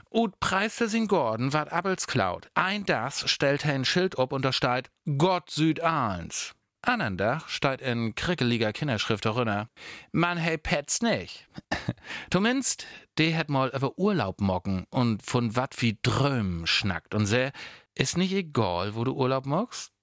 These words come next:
to Hus oder an aner Ende von der Welt? Ein Urlaub und jichtens ein Traum ist doch nicht grot, bloß will hey sich in viele Pflegerkilometers berechnet.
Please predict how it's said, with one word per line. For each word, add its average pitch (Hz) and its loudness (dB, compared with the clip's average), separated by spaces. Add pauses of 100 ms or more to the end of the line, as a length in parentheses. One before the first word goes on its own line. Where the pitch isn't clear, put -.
to 131 0
Hus 156 2
oder 123 0
an 117 -2
aner 120 0
Ende 117 0
von 113 2
der 104 2
Welt? 127 0 (420)
Ein 170 0
Urlaub 240 2
und 180 0
jichtens 190 0
ein 170 2
Traum 127 0 (200)
ist 143 2
doch 160 4
nicht - -6
grot, 127 0 (160)
bloß 123 2
will 110 4
hey 107 0
sich 104 -2
in 101 2
viele 110 0
Pflegerkilometers 101 0
berechnet. 101 -4